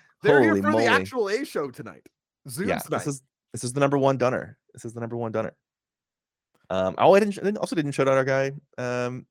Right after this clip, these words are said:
Speaker 2: Matty's here, but n-, now he's leaving and his headphones are off. I was gonna say,
Speaker 1: That's okay.
Speaker 2: "Matt's here,
Speaker 1: We
Speaker 2: you, you can play the music," but he literally is leaving, uh, so he's not really here. <laughs>
Speaker 1: Then
Speaker 2: <laughs>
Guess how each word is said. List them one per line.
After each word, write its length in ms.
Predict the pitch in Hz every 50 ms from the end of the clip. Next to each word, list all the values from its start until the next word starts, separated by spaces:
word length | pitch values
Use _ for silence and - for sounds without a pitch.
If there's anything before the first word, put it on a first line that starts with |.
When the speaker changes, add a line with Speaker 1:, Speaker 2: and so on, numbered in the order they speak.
| _ _ -
Speaker 2:
Matty's 460 | 123 127 131 143 131 98 - - - _
here, 200 | 107 101 82 73
but 140 | - - -
n-, 160 | 95 104 107 -
now 120 | 107 110
he's 140 | 113 113 107
leaving 240 | 110 117 117 107 101
and 40 | 101
his 60 | 95
headphones 340 | 110 101 104 - 80 71 -
are 80 | 60
off. 200 | 53 53 - -
I 100 | _ -
was 80 | - 107
gonna 80 | 104 95
say, 60 | -
Speaker 1:
That's 60 | -
okay. 60 | 98 101
Speaker 2:
"Matt's 260 | 117 123 127 131 139
here, 160 | 135 120 117
Speaker 1:
We 80 | 117 117
Speaker 2:
you, 140 | 104 - - - - - _ _ -
you 60 | - 117
can 80 | 123
play 140 | 110 - 120
the 80 | 110 110
music," 400 | 113 117 120 117 113 120 117 113 _
but 140 | - 90 -
he 120 | 117 117 117
literally 440 | 120 131 135 135 131 123 117 117
is 120 | 113 107 98
leaving, 480 | 107 107 104 101 101 101 98 95 95
uh, 460 | 95 90 90 87 87 87 87 90 90 95 - _ _ _ _ _ _ _ _ _ _ _ _ _ _ -
so 60 | 92
he's 80 | 98
not 200 | 107 107 110 -
really 200 | - 92 67 64
here. 100 | 87 - - _ _ _ _ _ _ _ _ _ _ _ _ _ _ _ _ _ _ _ _ _ _ _ _ _ _ _ _ _ _ _ _ _ _ _ _ _ -
<laughs> 1800 | 123 - - _ - - 220 - - - _ _ - 254 - _ 208 180 - _ - 170 160 _ _ - 185 - _ - 175 220 220 - 170
Speaker 1:
Then 240 | 127 139 147 147 143 - - - - 202 180 165 147 _ _ _ _ _ _ _ _ _ _ _ _ _ - - - - - _ _ _ _ - - _ _ _ _ _ _ _ _
Speaker 2:
<laughs> 600 | 185 208 214 208 196 180 165 156 151 147 147 139